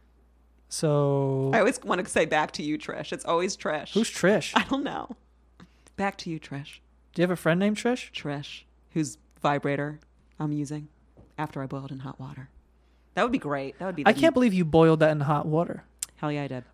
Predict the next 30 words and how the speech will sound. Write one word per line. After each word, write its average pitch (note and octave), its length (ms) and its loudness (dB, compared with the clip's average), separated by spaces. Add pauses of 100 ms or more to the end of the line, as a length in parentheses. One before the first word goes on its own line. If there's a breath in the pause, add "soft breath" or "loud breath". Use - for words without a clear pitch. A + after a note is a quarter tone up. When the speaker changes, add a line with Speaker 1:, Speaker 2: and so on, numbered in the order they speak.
Speaker 1:
What F3+ 160 8
did C4+ 120 6
that B3+ 180 6
look D#3+ 200 2
like? C#3 320 -2 (140)
What C#4+ 100 8
was D#4+ 80 8
that D#4 200 6
scene A#3 540 4
like? C#3 320 4 (220 soft breath)
Speaker 2:
Well, A3+ 260 6
Speaker 1:
You B3+ 160 12
Speaker 2:
did D#4+ 60 8
you D#4 60 12
Speaker 1:
going C4+ 60 12
Speaker 2:
ever C4 120 12
Speaker 1:
home, C4+ 180 12
Speaker 2:
see C#4 60 10
a C#4 60 6
pot? G#3+ 400 10
Speaker 1:
filling E4 180 12
Speaker 2:
Have F4 100 10
Speaker 1:
up A3+ 60 12
Speaker 2:
you B3 60 10
Speaker 1:
a - 20 10
Speaker 2:
ever A#3+ 120 6
Speaker 1:
pot B3 220 12
of A3 80 12
Speaker 2:
cooked? A3 80 6
Speaker 1:
water? A3 380 8